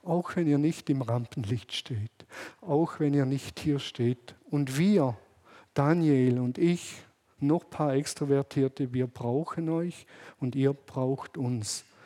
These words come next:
Rosa Parks, Martin Luther King. Ich bin ganz weit weg von Martin Luther King, das ist klar, aber trotzdem. Es ist so schön, dass wir als Gemeinde Zeichen setzen können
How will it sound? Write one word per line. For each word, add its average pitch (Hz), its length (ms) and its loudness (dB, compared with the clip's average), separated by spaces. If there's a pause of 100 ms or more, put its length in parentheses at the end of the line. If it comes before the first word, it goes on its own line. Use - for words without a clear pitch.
(280)
Rosa 135 300 -2
Parks, - 760 -6 (320)
Martin 131 400 -2
Luther 139 300 -2
King. 131 360 -2
Ich 151 160 -4
bin 131 140 -2
ganz 151 300 0
weit 160 240 0
weg 156 180 0
von 151 160 -2
Martin 143 380 0
Luther 143 320 -2
King, 151 320 -4 (800)
das 123 200 -2
ist - 200 -8
klar, 135 340 -2
aber - 180 -6
trotzdem. 107 680 -6 (500)
Es 120 140 -2
ist - 220 -4
so 170 160 -2
schön, 165 440 -2 (460)
dass - 240 -2
wir 139 140 2
als 123 360 0
Gemeinde 143 640 0
Zeichen 151 600 0
setzen 147 560 2
können 117 360 -2